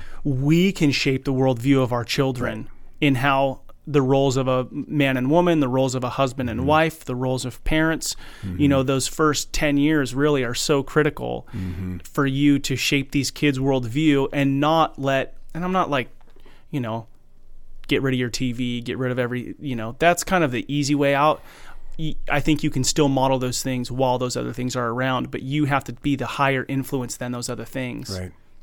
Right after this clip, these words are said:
Speaker 2: Right. And I think it can be really specific. Like, I remember I can literally hear my dad saying, "This is what your mother would like us to do."
Speaker 1: Hmm.
Speaker 2: Um, and that's real specific. It was about that specific woman.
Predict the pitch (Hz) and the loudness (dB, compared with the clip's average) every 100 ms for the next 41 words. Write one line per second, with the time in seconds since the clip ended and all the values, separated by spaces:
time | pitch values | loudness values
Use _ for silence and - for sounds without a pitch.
0 | - - - 104 98 - - - - 127 | -20 -18 -8 -6 -6 -10 -16 -18 -2 0
1 | 131 147 143 135 117 113 131 147 - 139 | 2 2 2 2 4 2 2 0 -2 -2
2 | 123 120 107 110 - - 113 117 120 117 | 0 -2 -2 -6 -6 -4 -2 0 0 -2
3 | 104 110 107 123 127 117 104 110 104 98 | -2 -2 0 2 2 2 0 0 0 -2
4 | 101 95 90 - 101 92 87 87 - - | -2 -2 -4 -6 -4 -4 -6 -6 -8 -8
5 | - - - - - - - - - - | -8 -8 -10 -10 -12 -10 -10 -8 -6 -6
6 | - 104 110 113 104 - 95 95 95 90 | -6 -4 -4 -4 -4 -4 -2 -2 -4 -8
7 | 90 87 85 - - 82 - - - - | -8 -8 -10 -12 -12 -12 -14 -20 -20 -6
8 | 160 131 - - - - - 95 90 82 | -4 -4 -8 -10 -10 -6 -4 -2 -4 -6
9 | - - - - - - - - 107 107 | -6 -8 -8 -12 -14 -16 -14 -4 -2 -2
10 | - 107 - 104 104 82 85 90 92 95 | -4 -4 -4 -4 -4 -4 -6 -6 -4 -4
11 | 90 - 98 87 - 101 - 92 87 87 | -4 -4 -8 -6 -8 -8 -8 -8 -8 -8
12 | 87 82 80 | -8 -10 -12